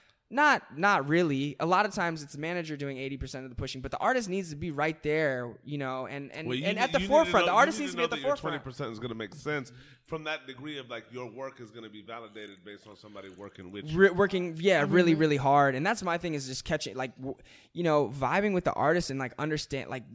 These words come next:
Speaker 1: there's some intangibles that I think artists need to have in, in order to, like, have success in the music industry, straight up. And I will, like, sit down with people and not even talk about music, artists that I'm, like, potentially thinking about working with or whatever, and being like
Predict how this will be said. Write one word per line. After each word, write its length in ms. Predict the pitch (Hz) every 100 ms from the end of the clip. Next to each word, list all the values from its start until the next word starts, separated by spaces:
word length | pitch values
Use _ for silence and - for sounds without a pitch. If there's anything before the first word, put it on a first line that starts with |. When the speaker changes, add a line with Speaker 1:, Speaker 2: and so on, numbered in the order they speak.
| 123
Speaker 1:
there's 240 | 151 208 -
some 180 | -
intangibles 840 | 226 147 - 131 143 147 135 131 123
that 240 | 120 - -
I 80 |
think 420 | 127 135 131 - _ _ _ _ _ _ _
artists 380 | 131 143 139 117
need 320 | 123 135 131
to 100 | 131
have 600 | 120 117 120 123 120 117 - _ _ _ _ _ _ _ -
in, 420 | 135 139 135 123 -
in 100 | 135
order 240 | 143 175
to, 80 | 160
like, 160 | 147
have 260 | 131 123 147
success 380 | 147 143 147 147
in 60 |
the 40 | 127
music 320 | 120 160 160
industry, 300 | 127 113 113
straight 280 | - 131 139
up. 120 | 151
And 100 | 127
I 140 | 131
will, 160 | 196 233
like, 180 | 240 180
sit 280 | - 190 151
down 180 | 123
with 100 | 165
people 220 | 185 214 220
and 140 | 147
not 160 | 151 196
even 140 | 180
talk 200 | 180 160
about 220 | 135 123
music, 680 | 127 160 202 151 135 - - _ _ -
artists 400 | 139 165 165 -
that 120 | 143
I'm, 200 | 139 139
like, 260 | 131 123 -
potentially 380 | - 147 143
thinking 140 | 139 131
about 160 | 117
working 220 | 147 165 156
with 140 | 156
or 80 | 127
whatever, 580 | 127 151 165 139 131 127 _ _ _ _ _ _ _
and 200 | 147 143
being 360 | 143 151 147 135
like 360 | 123 120 -